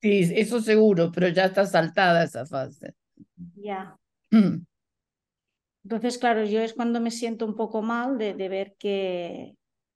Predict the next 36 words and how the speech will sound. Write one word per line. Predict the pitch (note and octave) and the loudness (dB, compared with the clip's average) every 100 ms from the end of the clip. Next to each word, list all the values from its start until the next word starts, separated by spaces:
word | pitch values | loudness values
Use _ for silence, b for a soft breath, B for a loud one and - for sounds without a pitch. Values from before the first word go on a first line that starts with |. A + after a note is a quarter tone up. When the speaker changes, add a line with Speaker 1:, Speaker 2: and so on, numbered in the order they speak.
| _ _ | _ _
Speaker 2:
que, | - F#3+ E3+ | -10 -10 -8
que | F#3+ | -8
esto | F#3+ F#3+ - G3+ | -10 -10 -12 -10
pues | G3+ F#3 | -8 -8
ya | F#3 F#3+ F#3 - | -6 -6 -8 -16
está | - - F#3 F#3 G3+ G#3 | -18 -8 -4 -4 -6 -8
y, | G3 F3+ E3 F3+ | -8 -10 -10 -10
y | F3 | -10
no | F3+ | -12
sé, | - - | -14 -16
y | - F#3 E3+ E3+ A#2 | -14 -14 -12 -14 -12
no | G3+ G3 | -12 -12
sé, | - | -10
me | F#3+ G#3+ A3+ | -8 -2 0
viene | C4 C#4+ | 4 4
como | C#4 B3+ | 4 0
un | G#3 | 0
poco | A#3 A3+ | -4 -4
grande. | G3 G#3 A#3 - | -2 -2 -2 -6
<laughs> | - _ _ _ _ - | -18 _ _ _ _ -14
No | G3+ G#3+ | -12 -8
sé. | G#3 | -6
Speaker 1:
Sí, | G3+ E3+ - _ | -6 -8 -10 _
sí, | F#3 G3 G3+ | -10 -2 0
lo | E3+ F#3 | 4 4
es, | F#3 E3 - - | 2 0 -8 -4
lo | F3+ | 0
es. | E3+ A2 D3 _ _ _ _ _ _ - | 0 -2 -12 _ _ _ _ _ _ -6
Lo | F#3 | -2
es | F3+ F#3+ | 0 -2
porque | F#3 E3+ | -6 -2
es | E3 | 0
muy | D#3+ | 0
delicado. | D#3 D3 D3 - - A2+ F#2 C#3 - _ _ _ _ _ _ | 0 -2 -4 -6 -6 -6 -10 -14 -14 _ _ _ _ _ _
Speaker 2:
Sí. | _ - G3+ E3 - _ | _ -14 -14 -14 -18 _
Speaker 1:
Mm. | E3 | -10